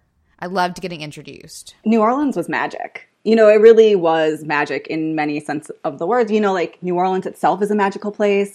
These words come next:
Speaker 2: and the first boss vacation was magic. And so I felt like there was all this magic together that it had to be kind of brought into the physical world somehow.
Speaker 1: Yeah,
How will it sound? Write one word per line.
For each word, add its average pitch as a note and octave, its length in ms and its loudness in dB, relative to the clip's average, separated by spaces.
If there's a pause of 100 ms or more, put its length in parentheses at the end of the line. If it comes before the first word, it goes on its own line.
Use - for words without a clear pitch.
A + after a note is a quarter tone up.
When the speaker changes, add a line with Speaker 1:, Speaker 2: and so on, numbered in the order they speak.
(120)
Speaker 2:
and E3 400 -4
the D#3+ 80 -4
first - 340 -8
boss C3 220 -4
vacation B3+ 600 -6
was B3 140 -6
magic. B3 400 0
And F3 160 -4
so F3 100 2
I D3+ 140 2
felt E3+ 180 0
like G3 140 2
there F3+ 80 0
was F3 140 -2
all D#3+ 220 4
this D#3+ 180 -4
magic D#3 320 -4
together E3 480 0
that D3+ 180 0
it G2 80 -2
had D#3+ 200 0
to E3 80 -10
be C#3+ 380 -6 (460)
kind F#3+ 160 0
of E3+ 180 2
brought D3 200 2
into E3+ 160 -4
the D#3 80 -4
physical C#3 400 -6
world - 240 -6
somehow. - 380 -10 (440)
Speaker 1:
Yeah, E3+ 280 -16